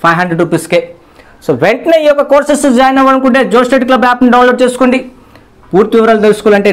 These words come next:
నైన్ సెవెన్ జీరో ఫోర్ సిక్స్ సెవెన్ జీరో ఎయిట్ నైన్ త్రీ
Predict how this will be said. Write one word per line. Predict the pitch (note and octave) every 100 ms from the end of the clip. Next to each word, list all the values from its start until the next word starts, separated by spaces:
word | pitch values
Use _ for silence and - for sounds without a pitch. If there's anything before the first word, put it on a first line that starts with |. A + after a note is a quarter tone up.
| D#3
నైన్ | F3 B3 C4
సెవెన్ | B3+ B3 B3
జీరో | A#3+ A#3+ -
ఫోర్ | A#3 A#3 A#3
సిక్స్ | A3 -
సెవెన్ | A3 G#3+ G3+
జీరో | G#3 G3 F3 - - - - - - - G3
ఎయిట్ | C4+ C4+ B3+
నైన్ | B3+
త్రీ | B3